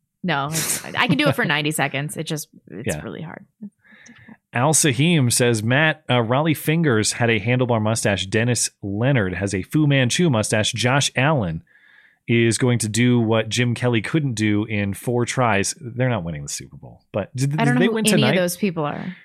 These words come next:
Speaker 2: Happy Thanksgiving to you, uh, Yanks, and my Dilly comrades. Did the, uh, I know the Bills had a, a big game tonight, or it's going on right now. They are beating the Chiefs as we, uh, speak, so potentially,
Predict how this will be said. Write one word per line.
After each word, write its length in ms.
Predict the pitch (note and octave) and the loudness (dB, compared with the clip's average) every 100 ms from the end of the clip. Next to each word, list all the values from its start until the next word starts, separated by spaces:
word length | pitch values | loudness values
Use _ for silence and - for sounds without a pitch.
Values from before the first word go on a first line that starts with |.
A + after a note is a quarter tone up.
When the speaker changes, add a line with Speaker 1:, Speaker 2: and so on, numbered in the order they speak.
| - | -6
Speaker 2:
Happy 260 | F3 G3 G3+ | 0 2 2
Thanksgiving 640 | F3+ E3+ C3+ D3+ E3+ D#3 | 4 2 2 2 2 2
to 140 | C3 C#3 | 4 2
you, 640 | C3 C#3+ D3 D3 C#3+ D3 - | 4 4 6 6 4 2 0
uh, 200 | C3 C3 | 0 2
Yanks, 640 | B2+ A2 C3+ D#3 D3 - - | 2 2 2 2 2 0 -2
and 380 | C3+ B2 B2 A#2+ | 0 2 2 2
my 400 | A#2+ A#2+ A#2+ A#2+ B2 G#2 | 2 2 4 2 -2 -8
Dilly 380 | F#2+ B2+ C#3 C#3 | 0 2 4 2
comrades. 680 | B2+ B2 B2 C3 F#2 E2 E2+ | 0 -2 0 0 -2 -4 -2
Did 180 | B2+ A2 | -2 0
the, 220 | A#2+ A#2+ | 0 0
uh, 40 | A2+ A2 | 2 0
I 80 | G#2+ | 0
know 140 | A2+ B2+ | 0 0
the 80 | |
Bills 400 | G#2+ A2 A2 A2 | 0 2 2 2
had 160 | A2+ G#2+ | 2 2
a, 100 | G2 F#2+ - | 0 -2 -8
a 80 | |
big 300 | G2 G#2+ G2+ | -4 -4 -2
game 340 | G2+ G#2 G#2 G#2 | -2 0 0 0
tonight, 560 | G2 F#2 F#2 F#2 - - _ _ _ _ - | -2 -4 -2 -4 -6 -12 _ _ _ _ -4
or 100 | G#2 | -2
it's 100 | G2 | 0
going 240 | - G#2+ G#2 | 0 0 2
on 140 | G2+ | 0
right 180 | G2 F#2+ | -2 -2
now. 180 | G2+ G2 | -2 0
They 140 | C#3+ | 0
are 220 | D3+ G#3 | 0 0
beating 400 | E3+ C#3+ G3+ G3 | 0 0 2 0
the 80 | A#2 | 0
Chiefs 480 | - D#3+ E3 - - | 0 -2 -2 -4 -6
as 280 | A2+ A2 A2 | -2 -2 -2
we, 220 | A2 G#2 | -2 0
uh, 200 | G2 G2 | 0 -2
speak, 380 | - C3 C#3 - | -4 -6 -6 -6
so 340 | - E2+ E2+ | -6 -6 -6
potentially, 560 | - G#2 C3+ - D2+ C#2 | -10 -8 -8 -8 -10 -12